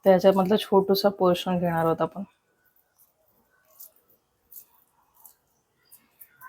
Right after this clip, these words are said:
आणि ह्याला असा आपण टिक्कीचा शेप देऊ शकतो,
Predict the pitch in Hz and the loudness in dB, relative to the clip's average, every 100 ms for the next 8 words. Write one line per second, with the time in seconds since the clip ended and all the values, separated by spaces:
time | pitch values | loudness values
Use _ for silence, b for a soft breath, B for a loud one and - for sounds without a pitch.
0 | - - - 175 165 170 170 160 - 170 | -20 -20 -10 -6 -2 0 2 2 0 -4
1 | 175 170 170 - 175 185 185 180 170 165 | -4 -10 -12 -12 -6 -4 -2 -2 -2 -2
2 | 165 175 165 _ 165 165 | -2 -2 -6 _ -10 -10